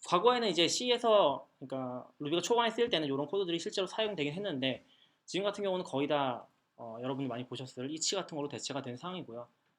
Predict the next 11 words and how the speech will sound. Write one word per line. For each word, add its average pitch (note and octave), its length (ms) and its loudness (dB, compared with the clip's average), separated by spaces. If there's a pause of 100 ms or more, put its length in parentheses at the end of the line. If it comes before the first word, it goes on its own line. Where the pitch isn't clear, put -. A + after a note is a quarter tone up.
(400)
실제로 C3 240 -8
이런 C3 220 -2
식으로 C3+ 260 -6
해서 C3 160 -8
코드를 D#3 300 -8
구성하는 B2+ 300 -8
경우는 A2+ 280 -10
거의 A#2 180 -10
없었던 B2+ 380 -14
것 A2 80 -14
같습니다. - 320 -20